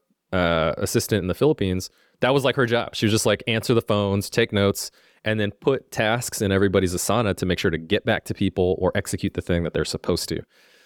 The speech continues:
So from the minute somebody reaches out to us as a client to full completion, y-, we could see the completion rate and the progress of the workflow, which is really valuable. In addition, it obviously lowered our, uh,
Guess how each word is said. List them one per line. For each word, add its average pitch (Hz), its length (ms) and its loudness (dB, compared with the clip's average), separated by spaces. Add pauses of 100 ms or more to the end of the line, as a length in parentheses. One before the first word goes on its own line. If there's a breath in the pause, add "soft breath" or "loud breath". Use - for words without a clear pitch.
(240 soft breath)
So 104 520 0
from 123 260 0
the 110 80 4
minute 127 360 2
somebody 131 340 4
reaches 107 360 2
out 98 260 2
to 107 160 4
us 107 120 2
as 95 100 -4
a 92 60 -2
client 95 440 0 (180)
to 95 540 4
full 107 280 2
completion, 123 600 0
y-, 120 160 -4
we 117 180 4
could 113 180 0
see 101 560 0
the 92 200 -2
completion 101 560 -4
rate 87 200 2
and 87 80 -4
the 85 60 -2
progress 90 460 2
of 82 100 -4
the 80 140 0
workflow, 87 540 -2
which - 180 -4
is 90 120 -4
really 90 200 2
valuable. 82 520 0 (500 soft breath)
In 123 120 2
addition, 104 560 2
it 95 160 2
obviously 92 460 2
lowered 87 420 2
our, 78 460 -2
uh, 80 280 -4